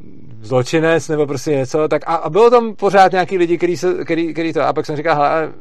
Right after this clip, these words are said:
je vám jasný, že jste si právě os-, odhlasovali ten sociální kredit, který je ten hroznej, že jo?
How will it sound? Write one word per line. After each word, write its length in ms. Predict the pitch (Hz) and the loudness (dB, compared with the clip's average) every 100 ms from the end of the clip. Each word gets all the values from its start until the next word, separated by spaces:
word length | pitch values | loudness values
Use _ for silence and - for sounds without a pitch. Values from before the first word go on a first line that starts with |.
| - - | -16 -4
je 100 | 170 | 0
vám 140 | 202 | 0
jasný, 200 | 156 147 | -2 -6
že 60 | 123 | -8
jste 120 | 120 | -8
si 120 | 135 | -4
právě 300 | 131 120 131 | 0 2 2
os-, 120 | 120 - | -4 -6
odhlasovali 540 | 131 127 120 120 120 | -4 -4 -4 -4 -4
ten 180 | 113 120 | -4 -10
sociální 420 | 120 - 120 117 | -12 -6 -4 -4
kredit, 340 | 120 120 104 - | -6 -6 -6 -8
který 220 | - 113 | -4 -2
je 100 | 110 | -2
ten 160 | 120 110 | -4 -6
hroznej, 380 | 110 101 90 | -8 -10 -12
že 80 | |
jo? 60 | 101 | -12